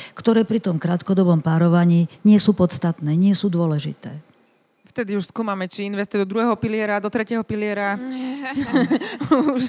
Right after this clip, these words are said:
Speaker 2: už rozmýšľame takto. A ešte k tej sexuálnej výchove. Registrujete náš podcast? Vedeli ste o nás predtým, ako sme vás oslovili?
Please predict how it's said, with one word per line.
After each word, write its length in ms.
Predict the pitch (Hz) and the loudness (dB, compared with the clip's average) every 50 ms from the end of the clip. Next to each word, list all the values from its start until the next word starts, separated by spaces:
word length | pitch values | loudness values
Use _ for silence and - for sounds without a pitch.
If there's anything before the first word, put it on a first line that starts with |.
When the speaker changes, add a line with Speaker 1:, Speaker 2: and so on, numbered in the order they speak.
| - - - - - 415 - - | -6 -10 -12 -12 -12 -10 -8 -4
Speaker 2:
už 80 | 269 | -2
rozmýšľame 560 | 262 254 247 247 277 277 - - 214 202 202 202 | -2 0 0 0 0 -2 -2 -2 -4 -4 -4 -6
takto. 480 | 208 190 190 - - - 180 180 190 - _ _ _ _ _ - - - - - _ - | -6 -6 -8 -8 -8 -10 -12 -12 -12 -16 _ _ _ _ _ -20 -20 -20 -20 -12 _ -8
A 80 | - - | -6 -4
ešte 320 | - 262 254 - 320 294 | -4 -6 -4 -4 -6 -8
k 200 | 247 - _ - - | -8 -10 _ -10 -6
tej 120 | 269 262 - | -6 -6 -4
sexuálnej 480 | - 220 214 - - 285 285 285 269 247 | -6 -8 -8 -6 -4 -4 -2 -2 -4 -4
výchove. 560 | 196 202 - - 262 226 247 247 220 - - _ | -6 -8 -8 -8 -6 -4 -4 -4 -4 -6 -12 _
Registrujete 560 | _ 214 208 214 226 269 - - 262 262 262 - | _ -8 -8 -6 -6 -8 -8 -6 -6 -6 -6 -4
náš 220 | 240 202 185 - | -4 -4 -4 -6
podcast? 560 | - - - 170 - - - - 466 - - - _ - _ _ _ - | -6 -8 -10 -10 -10 -6 -6 -6 -6 -6 -10 -20 _ -20 _ _ _ -4
Vedeli 320 | 226 233 247 269 262 269 | -2 -2 0 0 -2 -4
ste 160 | - - 262 - | -4 -4 -4 -4
o 100 | - 233 226 | -2 -2 -4
nás 160 | 226 240 - | -4 -6 -8
predtým, 320 | - - 214 208 - 240 | -8 -8 -8 -6 -6 -6
ako 480 | 190 190 - - 233 220 208 202 202 214 196 220 | -6 -6 -6 -6 -4 -4 -2 -4 -4 -6 -6 -6
sme 160 | 220 196 202 | -6 -6 -4
vás 240 | 202 196 214 - - | -4 -4 -6 -6 -10
oslovili? 480 | - - 262 277 294 359 359 381 370 | -10 -8 -6 -6 -4 -4 -6 -6 -8